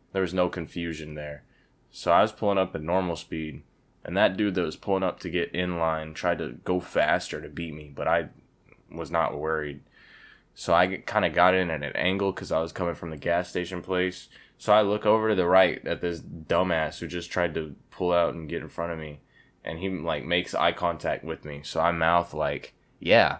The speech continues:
what the fuck are you doing, dumbass?" And then I get back, or I get in line, pull up to the stop sign after that dude leaves, and then I leave. And then that dude wants to pull up and, like,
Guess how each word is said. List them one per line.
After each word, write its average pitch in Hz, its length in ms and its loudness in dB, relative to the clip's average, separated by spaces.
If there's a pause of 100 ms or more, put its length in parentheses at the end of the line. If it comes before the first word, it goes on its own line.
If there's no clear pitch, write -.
(180)
what - 180 0
the 78 140 4
fuck - 420 4
are 104 40 6
you 92 140 4
doing, 82 500 2 (120)
dumbass?" 78 720 -4 (1300)
And 87 180 -2
then 76 440 -4 (340)
I 76 200 -4 (120)
get 82 220 -2
back, 76 320 -2 (260)
or 78 140 -2
I 78 80 0
get 82 180 -2
in 80 140 -2
line, 78 500 -2 (180)
pull 85 160 0
up 78 120 -2
to 82 80 -6
the 78 60 -8
stop 76 300 -2
sign 76 300 -6
after 76 180 -6
that 78 160 0
dude 78 200 -6
leaves, 78 420 -6
and 73 100 -12
then 71 100 -10
I 78 160 0
leave. 76 440 -8 (640)
And 82 160 -8
then 78 340 -8 (220)
that 95 160 2
dude 107 160 4
wants 95 240 -2
to 85 80 -4
pull 95 560 0
up 85 280 -2 (320)
and, 80 240 -10
like, 69 440 -12